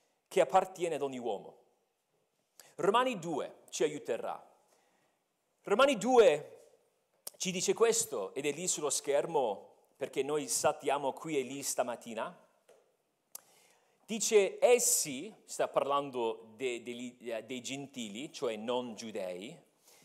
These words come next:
"essi dimostrano che quanto la legge comanda è scritto nei loro cuori, perché la loro coscienza ne rende testimonianza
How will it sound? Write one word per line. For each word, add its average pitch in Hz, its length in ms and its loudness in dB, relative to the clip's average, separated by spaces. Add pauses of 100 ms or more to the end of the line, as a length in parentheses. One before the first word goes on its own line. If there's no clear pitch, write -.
(440)
"essi 214 580 6
dimostrano 180 720 0
che 180 160 -2
quanto 202 880 0
la 165 120 4
legge 180 380 0
comanda 180 640 0
è 139 80 0
scritto 170 840 -2
nei 143 180 -2
loro 135 260 0
cuori, 190 480 4 (600)
perché 220 300 6
la 220 80 10
loro 247 220 8
coscienza 226 680 0
ne 185 220 0
rende 226 400 0
testimonianza 170 1040 -4